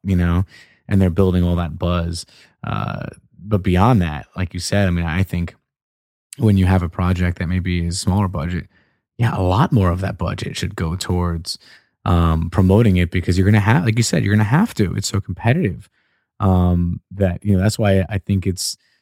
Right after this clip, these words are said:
like you said, especially with the festivals, because that's where you find all the greatest movies that otherwise you wouldn't have heard of. I mean,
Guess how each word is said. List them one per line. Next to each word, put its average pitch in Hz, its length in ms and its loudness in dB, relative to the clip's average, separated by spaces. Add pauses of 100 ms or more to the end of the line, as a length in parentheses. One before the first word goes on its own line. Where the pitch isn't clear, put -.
(160)
like 92 100 0
you 95 80 -4
said, 113 240 2
especially 98 320 -2
with 87 60 -6
the 98 80 -12
festivals, 95 580 -2
because 98 320 -4
that's 107 180 0
where 104 80 -2
you 101 120 -4
find 101 240 -2
all 95 80 -2
the 98 100 -6
greatest 98 400 -2
movies 101 420 2
that 95 260 -2
otherwise 95 500 0
you 90 100 -4
wouldn't 92 240 -2
have 90 80 -2
heard 120 240 0
of. 76 320 -6 (420)
I - 80 -6
mean, 92 300 2